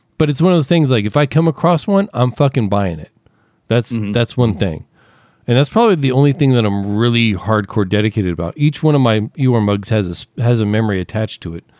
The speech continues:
Speaker 1: even though sometimes that memory is just the memory of buying the mug,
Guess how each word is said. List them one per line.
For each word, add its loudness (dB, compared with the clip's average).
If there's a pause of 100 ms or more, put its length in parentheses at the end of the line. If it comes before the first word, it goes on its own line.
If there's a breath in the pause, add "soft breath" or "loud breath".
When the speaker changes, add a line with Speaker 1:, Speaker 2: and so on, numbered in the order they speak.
(500 soft breath)
Speaker 1:
even 2 (100)
though 2
sometimes 0
that -2
memory 0
is -2
just -4
the -4
memory -2
of -4
buying -2
the -6
mug, -8